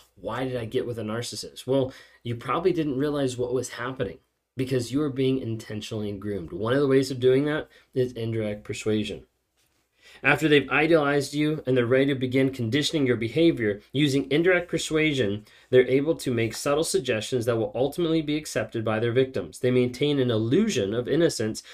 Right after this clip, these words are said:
since most people won't believe that they made me feel these things.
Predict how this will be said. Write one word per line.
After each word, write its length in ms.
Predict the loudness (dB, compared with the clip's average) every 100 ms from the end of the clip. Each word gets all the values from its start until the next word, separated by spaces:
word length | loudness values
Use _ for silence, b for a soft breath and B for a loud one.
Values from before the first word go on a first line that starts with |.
| B
since 260 | -2 0 2
most 320 | 4 4 4
people 240 | -2 4
won't 180 | 4 4
believe 500 | 2 2 2 0 -2 B B
that 180 | -10 -2
they 220 | 4 4
made 280 | 4 0 0
me 160 | -2
feel 280 | -4 -2 -4
these 220 | -4 -8
things. 440 | -10 -14 -16 -20